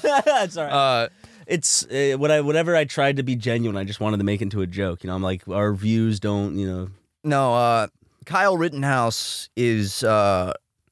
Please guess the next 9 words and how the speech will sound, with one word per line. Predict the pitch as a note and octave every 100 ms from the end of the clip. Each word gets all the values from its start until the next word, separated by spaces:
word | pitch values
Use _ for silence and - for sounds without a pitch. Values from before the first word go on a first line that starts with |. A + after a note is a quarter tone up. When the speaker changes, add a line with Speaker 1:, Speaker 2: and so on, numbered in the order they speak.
| _ _ _ _
Speaker 2:
an | G#2
awful | A2 C#3+ C#3+
human | A#2 A#2+ G#2+ G2
being. | G2 F#2 - D3 _ _ _ -
Speaker 1:
Mm-hmm. | A#2
Speaker 2:
Uh, | G2+ F#2+ F2+ -
and | - G2+
we | G#2
don't | A#2 G#2+